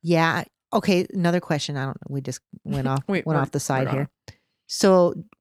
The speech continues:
Speaker 1: uh, you're a dunker, so this probably doesn't happen. But if it did,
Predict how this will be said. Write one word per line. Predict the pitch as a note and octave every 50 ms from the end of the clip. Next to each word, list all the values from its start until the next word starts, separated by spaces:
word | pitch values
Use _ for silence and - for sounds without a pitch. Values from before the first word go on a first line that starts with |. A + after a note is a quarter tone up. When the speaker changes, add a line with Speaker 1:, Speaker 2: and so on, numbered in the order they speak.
| _ _ _ _ _ _ _ _ _ _ - -
Speaker 1:
uh, | F3 - - B2
you're | C#3 F3 F#3 F3+ F#3 G3 G3 G3+
a | G3+
dunker, | F#3+ G3+ F#3 E3+ - D#3+ D#3
so | - - D3
this | D3+ D#3
probably | - - - E3+ D#3 D3+ C#3+ D3 D#3
doesn't | C#3+ D#3+ D3 - C#3
happen. | - B2 C#3 E3 E3+ E3 D#3+ - C3 C3+ C3+ -
But | C#3+ C3 C3+ - - _ _ _ _ _ _ _ _ _ _ _ _ _ _ _ _ _ _ _ _ _
if | - G#3+ G3+ G3+ -
it | C#4 C#4 A3+
did, | A#3+ E3+ B2+ C3+ C3+ -